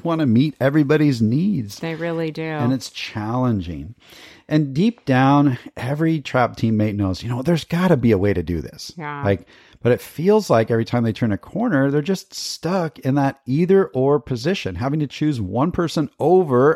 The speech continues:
Speaker 1: another.
Speaker 2: Mm-hmm.
Speaker 1: Now, the reality is that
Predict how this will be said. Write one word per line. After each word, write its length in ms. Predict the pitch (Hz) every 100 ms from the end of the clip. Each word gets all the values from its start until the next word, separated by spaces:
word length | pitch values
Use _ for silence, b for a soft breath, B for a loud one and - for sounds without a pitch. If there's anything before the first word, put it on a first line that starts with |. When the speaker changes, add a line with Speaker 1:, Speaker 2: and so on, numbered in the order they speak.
| -
Speaker 1:
another. 500 | 147 165 202 190 -
Speaker 2:
Mm-hmm. 880 | 165 165 165 180 180 180 190 202 220 - b b b
Speaker 1:
Now, 300 | 175 170 -
the 160 | 156 151
reality 600 | 160 170 160 214 233 202
is 360 | 160 143 147 135
that 240 | 127 110